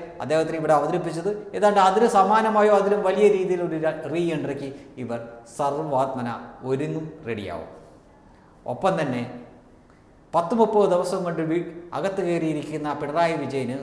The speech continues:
സ്വാതന്ത്ര്യത്തോടെ പുറത്തിറങ്ങി ഈ പൊതുപരിപാടികളിൽ പങ്കെടുക്കാനുള്ള അനുവദിക്കുകയും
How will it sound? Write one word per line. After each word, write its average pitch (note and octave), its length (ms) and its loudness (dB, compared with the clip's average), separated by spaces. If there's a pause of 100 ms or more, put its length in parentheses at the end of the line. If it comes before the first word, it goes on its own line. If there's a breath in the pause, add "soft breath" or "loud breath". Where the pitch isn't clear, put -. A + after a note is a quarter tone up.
സ്വാതന്ത്ര്യത്തോടെ E3 760 -2
പുറത്തിറങ്ങി D3 480 -4 (380 loud breath)
ഈ - 20 -4 (260)
പൊതുപരിപാടികളിൽ C#3 800 -2
പങ്കെടുക്കാനുള്ള A#2+ 640 -4 (400)
അനുവദിക്കുകയും B2 520 -4